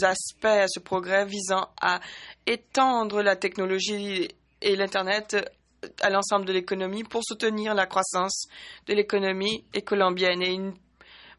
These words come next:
partie essentielle de ce programme est le déploiement de l'I P V six et la promotion de l'I P V six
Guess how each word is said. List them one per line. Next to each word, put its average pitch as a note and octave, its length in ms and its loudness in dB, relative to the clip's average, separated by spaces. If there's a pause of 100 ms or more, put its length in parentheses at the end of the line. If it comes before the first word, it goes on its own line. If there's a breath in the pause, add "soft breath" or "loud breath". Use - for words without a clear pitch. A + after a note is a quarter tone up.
partie G#3+ 300 -2
essentielle G3 580 0
de F3+ 80 -2
ce F3+ 140 -4
programme F3+ 680 -2
est G3+ 120 2
le F#3+ 140 2
déploiement F#3 960 0 (320 loud breath)
de G3 80 4
l'I G3 180 -2
P G3 180 0
V F3 140 0
six C4 320 -8 (200)
et A3 100 0
la G3+ 180 4
promotion A3 800 0
de G3 120 0
l'I F#3+ 160 -2
P F#3+ 140 -2
V F3 120 -2
six - 480 -8